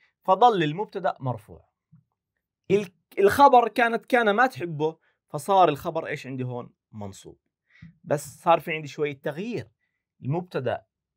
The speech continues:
اسم مرفوع والخبر خبر منصوب. إذن مرة ثانية، كان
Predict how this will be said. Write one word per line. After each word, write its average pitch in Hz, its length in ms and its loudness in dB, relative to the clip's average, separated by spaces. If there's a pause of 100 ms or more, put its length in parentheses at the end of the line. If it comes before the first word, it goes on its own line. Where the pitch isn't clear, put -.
(160)
اسم 139 200 -6
مرفوع 165 540 -6 (1120)
والخبر 131 640 -4
خبر 104 340 -16
منصوب. - 360 -20 (220)
إذن 156 280 2 (760)
مرة 143 260 8
ثانية، 101 320 -2 (460)
كان 175 360 12